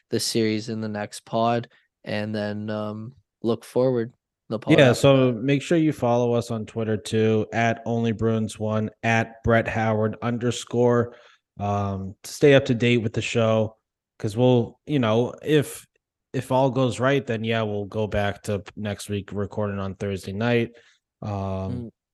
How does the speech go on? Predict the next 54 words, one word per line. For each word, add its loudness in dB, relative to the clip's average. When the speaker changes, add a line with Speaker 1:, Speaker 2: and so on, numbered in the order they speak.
Speaker 2:
but, 6
you 2
know, 2
we're, 4
we're 2
looking 0
at, 0
obviously, 0
say 0
we -2
get, 0
we -6
kinda -4
know 0
who -2
we're -2
playing -2
next. 0
You -4
could -6
possibly 0
get 0
something -4
Monday -4
or -2
Tuesday -6
morning -6
next -12
week. 0
We'll 2
have 2
to -6
wait, 0
or 0
possibly 6
even 2
earlier 2
than -2
that. -4
We -6
kinda -2
have 0
to -2
wait 0
and -4
see, -2
'cause -4
playoffs 4
are, -2
like -2
Brett 0
said, 0
are 0
tricky. 0